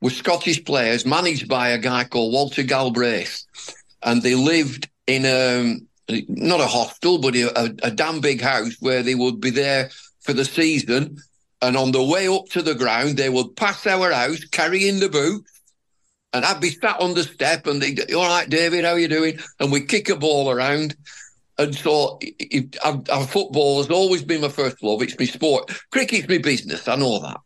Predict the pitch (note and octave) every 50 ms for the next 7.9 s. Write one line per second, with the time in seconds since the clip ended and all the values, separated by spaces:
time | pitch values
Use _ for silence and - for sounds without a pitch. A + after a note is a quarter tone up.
0 | _ - A#2 A#2 A#2+ A2+ G2+ - - C#3 C3 - D#3 C#3 - G#2+ F2+ C#2+ - C#2+
1 | - - D#2+ - - - - - - - - - _ - - _ - - A#2 A#2+
2 | B2+ D3+ E3 F3+ D3+ - E3 D#3 D3+ D#3 D3 C#3 - - A#2+ G2 - G#2 G#2 G#2
3 | G2 G2 G#2+ G#2+ G#2 - _ _ _ _ - A2+ A2 - - - - F3 F3 E3+
4 | - - E3+ - - - D#3 D3 - D#3+ D3+ D3 C#3 G#2 G#2 G#2 - - - -
5 | C3+ C#3+ E3+ G#3+ G3+ - - - G3+ G#3+ A#3 A#3 A#3 A3 - - - D#3+ D3 -
6 | D#3 C#3+ C3 B2 A2+ G#2 G2+ - A2+ G2 - - F#2+ F2 D#2+ C#2 A#1+ - - _
7 | _ _ _ _ _ _ _ _ _ _ _ - D3 C#3 - - - -